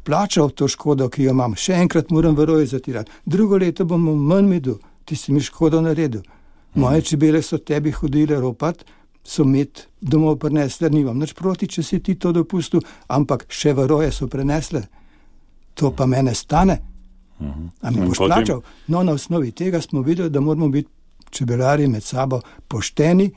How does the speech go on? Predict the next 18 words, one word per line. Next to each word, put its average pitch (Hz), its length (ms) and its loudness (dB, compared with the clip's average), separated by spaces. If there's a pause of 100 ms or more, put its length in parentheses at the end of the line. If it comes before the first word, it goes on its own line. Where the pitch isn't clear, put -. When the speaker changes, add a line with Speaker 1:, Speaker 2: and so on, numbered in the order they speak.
(160)
Speaker 1:
prijatelji, 143 760 -2
sodelavci. 147 720 -2 (340)
Speaker 2:
In 117 400 2
to 139 160 0
je 135 200 0 (180)
pravzaprav 113 480 0
ta 110 140 -4
ključ, 120 420 -4
da 101 380 -2 (160)
celotno 113 600 0
društvo 110 380 -2
oziroma, 110 460 0 (440)
eh, 131 140 -6
čebelarji 127 500 0
na 101 240 2 (320)
enem 113 320 2
območju 107 540 0
pristopijo 104 800 -2